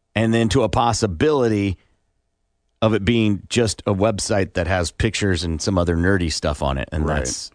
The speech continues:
Speaker 1: to mess with people.
Speaker 2: Like a troll site or
Speaker 1: Yes.
Speaker 2: whatever. Yeah.
Speaker 1: Someone keeping us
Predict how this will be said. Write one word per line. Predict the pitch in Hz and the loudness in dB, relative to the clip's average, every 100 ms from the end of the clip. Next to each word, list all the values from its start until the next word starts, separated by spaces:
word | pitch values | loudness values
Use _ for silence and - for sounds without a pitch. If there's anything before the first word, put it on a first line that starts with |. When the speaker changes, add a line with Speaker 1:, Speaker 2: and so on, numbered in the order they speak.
| _ | _
Speaker 1:
to | - - - | -10 -10 -4
mess | 90 82 82 | -2 -2 -4
with | - | -6
people. | 82 - 57 | -6 -4 -2
Speaker 2:
Like | 85 | -2
a | 76 | -2
troll | - 101 71 | -2 0 -2
site | - 67 80 | -4 -4 0
or | |
Speaker 1:
Yes. | 180 87 60 - | 0 0 -2 -6
Speaker 2:
whatever. | - _ 85 | -10 _ -12
Yeah. | 76 | -4
Speaker 1:
Someone | 117 110 101 | 0 2 0
keeping | - 120 104 | -2 0 2
us | 98 - | 2 0